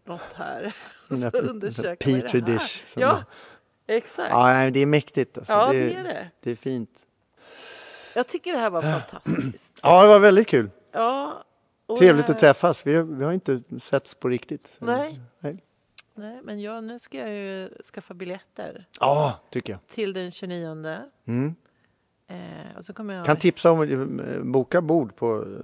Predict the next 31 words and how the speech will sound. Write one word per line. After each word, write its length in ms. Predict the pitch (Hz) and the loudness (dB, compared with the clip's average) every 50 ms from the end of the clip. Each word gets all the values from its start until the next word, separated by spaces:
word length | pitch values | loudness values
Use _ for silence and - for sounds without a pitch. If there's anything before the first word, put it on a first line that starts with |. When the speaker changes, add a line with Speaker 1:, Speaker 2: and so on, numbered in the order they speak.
| 113 107 | -18 -18
Speaker 2:
Scala 340 | - - 120 110 107 110 123 | -12 -8 -8 -6 -4 -4 -6
också, 240 | 107 85 - - 107 | -6 -8 -12 -20 -20
kan 140 | - - 104 | -18 -16 -14
man 100 | 101 98 | -14 -14
käka 280 | - 101 - - - | -16 -18 -18 -18 -20
där. 100 | 101 101 | -20 -18
Speaker 1:
Just 380 | 208 226 311 392 - 117 - _ | -18 -18 -16 -14 -14 -14 -14 _
Speaker 2:
Det 60 | - | -18
är 40 | - | -20
Speaker 1:
det. 120 | - - 196 - | -20 -20 -18 -16
Speaker 2:
väldigt 180 | - - - - | -16 -16 -16 -18
Speaker 1:
Det 100 | - - | -18 -18
är 20 | |
Speaker 2:
trevligt. 180 | - - _ - | -20 -20 _ -20
Speaker 1:
mysigt. 500 | - - _ - - - - 214 214 _ _ _ _ _ _ _ _ _ _ - - _ _ _ _ _ _ _ _ _ | -20 -20 _ -20 -20 -20 -20 -20 -20 _ _ _ _ _ _ _ _ _ _ -20 -20 _ _ _ _ _ _ _ _ _
Speaker 2:
Nu, 240 | 123 117 117 113 - - 151 - - _ _ _ _ - | -6 -4 -4 -4 -6 -8 -10 -14 -16 _ _ _ _ -18
Speaker 1:
Eh. 80 | - 95 | -6 -2
Speaker 2:
hör 140 | 123 131 | 0 0
ni 120 | 135 135 120 | 2 2 2
det, 140 | 107 98 95 | 0 0 -4
Scala? 400 | - - - 98 95 95 98 104 | -6 -6 -6 -4 -4 -4 -4 -4
Nu 140 | 110 110 | -2 -2
gjorde 160 | 110 107 107 104 | -2 -2 -2 -4
jag 120 | 101 101 | -4 -6
reklam 360 | 101 101 - - 104 101 95 - | -6 -8 -8 -10 -10 -10 -10 -12
för 120 | - 107 | -12 -12
er 200 | 104 98 92 90 | -10 -10 -12 -12
också. 220 | 87 - - - _ _ _ _ _ _ _ _ _ _ _ _ _ _ _ _ _ _ _ _ _ _ _ - - - - - 170 _ _ - - - _ _ _ - | -14 -18 -20 -20 _ _ _ _ _ _ _ _ _ _ _ _ _ _ _ _ _ _ _ _ _ _ _ -20 -20 -20 -20 -20 -20 _ _ -20 -20 -20 _ _ _ -14
Speaker 1:
Guldstjärna. 1200 | - 165 156 156 151 151 143 139 160 156 - - - 175 170 170 190 233 - 285 285 277 - - _ | -12 -12 -10 -10 -12 -14 -16 -16 -18 -16 -18 -18 -14 -12 -12 -10 -8 -8 -8 -8 -10 -14 -20 -20 _
<laughs> 40 | _ - - _ _ _ _ - - - - - - - - - - - - - - - - - - - - - - - _ _ - - - - - - - - - - - - - - _ _ _ _ - | _ -20 -20 _ _ _ _ -20 -20 -18 -16 -16 -14 -16 -16 -18 -18 -20 -20 -20 -20 -20 -20 -20 -20 -20 -20 -20 -20 -20 _ _ -20 -20 -20 -20 -20 -20 -20 -20 -20 -20 -20 -20 -20 -20 _ _ _ _ -12
Ja. 340 | - 220 196 185 190 233 | -10 -10 -10 -10 -12 -16